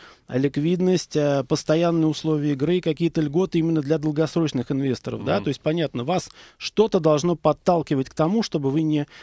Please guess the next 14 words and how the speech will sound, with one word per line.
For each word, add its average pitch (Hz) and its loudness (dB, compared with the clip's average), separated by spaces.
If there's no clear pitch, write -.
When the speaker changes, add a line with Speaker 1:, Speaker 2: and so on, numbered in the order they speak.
Speaker 1:
просто 214 2
спекулировали 196 2
в 165 0
интрадей, 165 0
а 139 0
держали 139 2
бумагу 139 0
долго. 113 -4
Speaker 2:
Мгм. 117 -6
Speaker 1:
Вам 208 4
должно 185 2
быть 156 0
это 160 0
выгодно. 117 0